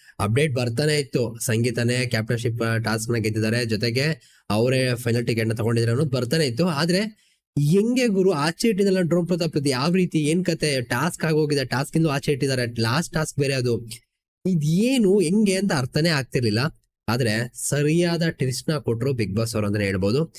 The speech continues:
ಅಲ್ಲಿ ಯಾವ ಲೆವೆಲ್‌ಗೆ ಆ ಟ್ವಿಸ್ಟ್ ಇತ್ತು ಅಂದ್ರೆ, ಹೊರಗಡೆ ಜನ ಅಲ್ಲ, ಬಿಗ್ ಬಾಸ್ ಮನೆ ಇರುವಂತ ಸ್ಪರ್ಧಿಗಳಿಗೂ ಅದೇ ರೀತಿ ಶಾಕ್ ಆಗಿತ್ತು. ಯಾರು ಕೂಡ ಈ ತರ ಆಗತ್ತೆ ಅಂತ ಎಕ್ಸ್ಪೆಕ್ಟ್ ಕೂಡ ಮಾಡಿಲ್ಲ,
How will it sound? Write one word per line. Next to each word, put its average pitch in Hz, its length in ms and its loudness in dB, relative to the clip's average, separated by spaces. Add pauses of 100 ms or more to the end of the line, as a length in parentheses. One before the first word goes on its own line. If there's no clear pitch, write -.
(480)
ಅಲ್ಲಿ 131 320 2
ಯಾವ 110 200 2
ಲೆವೆಲ್‌ಗೆ 156 300 2
ಆ 143 40 0
ಟ್ವಿಸ್ಟ್ 127 320 -2
ಇತ್ತು 123 140 -2
ಅಂದ್ರೆ, 123 200 0
ಹೊರಗಡೆ 131 400 0
ಜನ 151 180 0
ಅಲ್ಲ, 143 400 0
ಬಿಗ್ 117 340 0
ಬಾಸ್ 151 200 0
ಮನೆ 151 100 2
ಇರುವಂತ 143 220 0
ಸ್ಪರ್ಧಿಗಳಿಗೂ 147 720 0
ಅದೇ 139 320 2
ರೀತಿ 160 280 0 (260)
ಶಾಕ್ 131 240 -2
ಆಗಿತ್ತು. 131 380 0 (340)
ಯಾರು 135 320 0
ಕೂಡ 151 140 -2
ಈ 135 260 0
ತರ 131 160 -4
ಆಗತ್ತೆ 120 300 -2
ಅಂತ 120 100 -2 (160)
ಎಕ್ಸ್ಪೆಕ್ಟ್ 120 300 -4
ಕೂಡ 120 120 0
ಮಾಡಿಲ್ಲ, 107 360 0